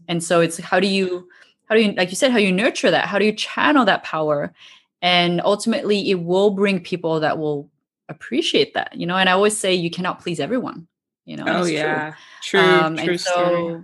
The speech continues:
Speaker 1: yeah, and, and it's how do you build your, true story? <laughs> And it's, it's how do you build your tribe around that, you know? And so, yeah.
Speaker 2: If you had, uh, the world's attention for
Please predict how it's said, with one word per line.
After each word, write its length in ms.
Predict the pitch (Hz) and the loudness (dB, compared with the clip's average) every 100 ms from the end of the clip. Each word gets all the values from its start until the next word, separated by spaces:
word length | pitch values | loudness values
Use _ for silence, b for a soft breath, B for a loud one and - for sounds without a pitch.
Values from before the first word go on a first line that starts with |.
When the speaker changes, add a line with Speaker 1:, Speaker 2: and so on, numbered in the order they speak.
| - | -8
Speaker 1:
yeah, 240 | 277 349 | -4 -2
and, 80 | 220 175 170 | -2 -4 -8
and 120 | 202 202 | -6 -6
it's 160 | 196 - | -6 0
how 100 | 214 | 2
do 60 | |
you 260 | 226 233 185 - | 2 0 -2 0
build 360 | 208 220 214 | 2 2 0
your, 420 | 214 190 185 180 | -2 -2 -2 -4
true 200 | - - | -6 -10
story? 440 | 175 - 175 170 190 | -8 -2 0 2 0
<laughs> 60 | - 330 - 381 - 381 - B B B 659 | 2 0 4 2 4 0 0 B B B -4
And 160 | - 226 | 0 2
it's, 160 | 226 220 | 2 2
it's 200 | 220 240 | 0 2
how 120 | 233 | 2
do 100 | 247 | 4
you 100 | 226 | 2
build 280 | 185 208 208 | 2 0 2
your 120 | 196 | -2
tribe 440 | - - 196 226 | -2 -4 -2 0
around 280 | 170 165 156 | 0 0 -2
that, 240 | 139 - - | -2 -4 -6
you 100 | 175 | -8
know? 200 | 202 269 | -4 -4
And 260 | 226 196 | -4 -6
so, 460 | - 190 185 190 214 269 | -6 -4 -4 -6 -12 -12
yeah. 260 | 311 294 156 - _ _ | -10 -10 -12 -16 _ _
Speaker 2:
If 440 | - 233 247 254 208 | -4 0 2 0 -2
you 320 | 214 220 226 | -2 0 -2
had, 840 | - 240 226 226 226 226 214 214 - - | 0 2 4 6 6 6 4 2 -6 -4
uh, 260 | 190 180 180 175 | 0 0 -2 -2
the 100 | 185 | -2
world's 600 | 185 185 185 185 190 - | 0 2 4 4 2 -4
attention 920 | 190 - 240 254 240 - 165 165 165 | -8 0 2 4 2 -2 -4 -4 -6
for 840 | - - 180 170 170 165 156 156 | -10 -8 -4 -2 -2 -4 -6 -8